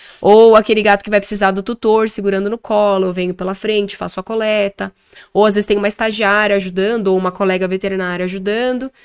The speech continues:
A gente pode dar alguma medicação em casa pra esse gato vir mais calmo. E tem aqueles gatos ferais, que nem a pessoa consegue tocar, que o gato já, a pessoa chega no consultório já machucada, e esse gato vai passar por um procedimento com anestesia geral.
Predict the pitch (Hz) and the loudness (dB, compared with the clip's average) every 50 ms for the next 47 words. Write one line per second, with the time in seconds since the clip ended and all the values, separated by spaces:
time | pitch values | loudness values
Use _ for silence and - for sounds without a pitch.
0 | _ _ _ _ - 185 202 208 208 - - 202 202 196 196 185 196 185 190 185 | _ _ _ _ -4 0 0 0 0 0 0 2 2 2 0 0 0 0 0 -2
1 | 185 196 190 196 196 190 - - - 190 190 - 196 185 185 185 185 185 175 175 | -2 -4 -2 -2 -2 -2 -4 -4 -6 -6 -4 -2 -2 -2 -2 -2 -2 -2 -4 -4
2 | 180 180 190 190 185 - 185 185 180 180 185 180 185 190 190 185 190 - - 220 | -4 -6 -8 -8 -6 -4 -4 -4 -4 -6 -8 -6 -4 -4 -4 -4 -6 -6 -4 -4
3 | 196 202 233 269 320 - - - - - - - - 254 254 254 262 269 302 285 | -2 -2 -2 -4 -6 -8 -12 -18 -20 -12 -8 -6 -4 -2 -4 -4 -4 -4 -6 -4
4 | 254 226 208 214 214 - - - - 226 240 220 196 196 202 208 214 214 208 - | -2 -2 -2 -2 -2 -4 -6 -4 -4 -2 0 0 0 0 0 0 -2 -2 -4 -4
5 | - - - 202 196 214 285 330 - - 320 311 - - 247 226 214 208 185 175 | -6 -6 -4 -2 -2 -2 -2 -4 -6 -6 -6 -6 -4 -2 0 0 2 2 0 -2
6 | - 185 185 - 196 185 180 185 - 190 185 - - 190 180 196 240 240 - 202 | -4 -6 -6 -4 -4 -4 -2 -4 -4 -6 -6 -4 -2 -2 -2 -2 -2 -2 -2 -2
7 | 190 185 190 - 196 196 190 180 - - - - _ - 180 - 208 202 - 226 | -2 -2 -4 -4 -6 -6 -6 -6 -8 -12 -20 -18 _ -6 -2 0 0 0 2 2
8 | 196 202 202 202 - 208 208 - - 196 190 196 190 202 185 190 208 - - 302 | 2 2 2 2 0 -2 -2 -2 -2 -2 -2 0 -2 -2 -2 -2 -2 -2 -4 -6
9 | 285 - 254 208 190 196 208 202 269 320 - _ _ _ _ _ _ - - 262 | -6 -4 -2 0 0 0 0 -2 -2 -4 -6 _ _ _ _ _ _ -6 -4 -2
10 | - - 294 233 233 214 233 - 247 247 240 - 254 247 - 233 214 - 226 220 | -2 -4 -2 -2 -2 -2 -2 -4 -8 -10 -8 -8 -8 -8 -8 -8 -8 -8 -10 -8
11 | 220 226 226 - 226 226 220 202 226 226 - - 240 247 254 262 262 - 277 254 | -8 -8 -8 -8 -8 -6 -4 -6 -6 -6 -8 -8 -8 -6 -6 -6 -6 -6 -8 -6
12 | 247 247 254 262 285 302 254 208 214 | -6 -6 -6 -4 -4 -2 -2 -2 -2